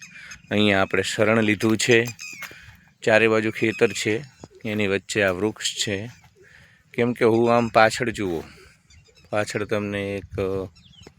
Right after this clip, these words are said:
ત્યાં એક મંદિર છે, પણ કદાચ આ વીડિયોમાં દૂર દૂર સુધી નહીં દેખાય. પહેલાં ત્યાં વીડિયો બનાવતો હતો હું, પરંતુ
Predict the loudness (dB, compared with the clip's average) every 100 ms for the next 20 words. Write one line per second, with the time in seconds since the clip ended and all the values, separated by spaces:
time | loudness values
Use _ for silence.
0 | _ _ _ _ _ -20 _ -20 -20 -12
1 | -8 -8 -4 0 0 2 0 2 2 2
2 | 2 0 0 0 0 0 0 -2 -2 -2
3 | -2 -2 -2 0 -4 -2 -6 -4 -6 -4
4 | -2 0 0 0 -2 -4 -8 -18 _ _
5 | _ -20 -20 _ _ _ -20 _ -6 -2
6 | 0 0 0 2 2 2 2 2 0 0
7 | 0 -2 -2 -2 -2 -2 -4 -4 -4 -6
8 | -4 -2 -2 0 -2